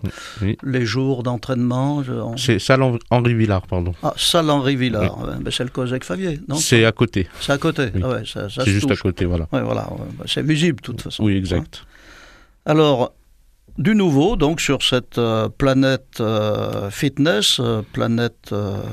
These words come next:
Speaker 2: lutte. Alors, on parle de wrestling training. Je sais pas si je le présente
Speaker 1: Oui.
Speaker 2: comme il faut. Wrestling, donc combat, training, euh.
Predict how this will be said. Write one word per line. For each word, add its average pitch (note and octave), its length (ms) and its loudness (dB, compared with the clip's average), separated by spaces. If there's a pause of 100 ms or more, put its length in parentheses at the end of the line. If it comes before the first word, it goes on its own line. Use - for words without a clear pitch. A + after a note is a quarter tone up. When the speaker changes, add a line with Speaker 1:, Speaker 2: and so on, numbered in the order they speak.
(100)
Speaker 2:
lutte. D3+ 380 0 (880)
Alors, A2+ 180 0
on A#2 140 0
parle C3+ 280 0
de A#2 300 2
wrestling C#3 1160 2
training. B2+ 560 4
Je F#2+ 60 -2
sais A#2 120 -2
pas A#2 120 -4
si A#2+ 220 -2
je A#2 120 -2
le A#2+ 140 0
présente A#2 600 -2
Speaker 1:
Oui. G#2 100 6
Speaker 2:
comme C3 140 4
il B2+ 80 2
faut. D#3+ 280 0
Wrestling, C3+ 580 2
donc A2+ 180 -2
combat, C3 520 0
training, B2+ 540 0
euh. A2+ 280 -4